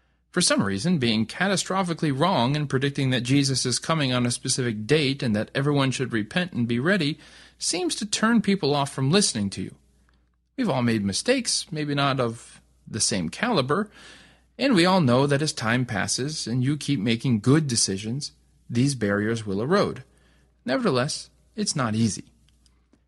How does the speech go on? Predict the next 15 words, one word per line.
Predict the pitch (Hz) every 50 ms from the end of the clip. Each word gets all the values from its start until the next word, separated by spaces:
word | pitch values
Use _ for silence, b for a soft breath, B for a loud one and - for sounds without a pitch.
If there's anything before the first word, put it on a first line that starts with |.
| _ _
Harold | - 143 147 143 135 139 -
Camping, | - - 247 240 190 - 170 190 190
for | - - 185
instance, | 202 208 - - 202 214 - - b b b b b b b -
predicted | 143 131 151 160 - - 143
that | 151 143 -
Jesus | 120 113 127 139 151 143 160 156 - -
would | 147 139
return | 139 139 131 - 131 123 127 147 170 147
on | 101 98 104
May | 113 117 120 113
twenty-first, | - - 123 113 107 104 - 147 180 196 - - - -
two | - - 139
thousand | - 117 104 101 107 113 104 101
eleven. | 101 123 165 208 226 226 214 208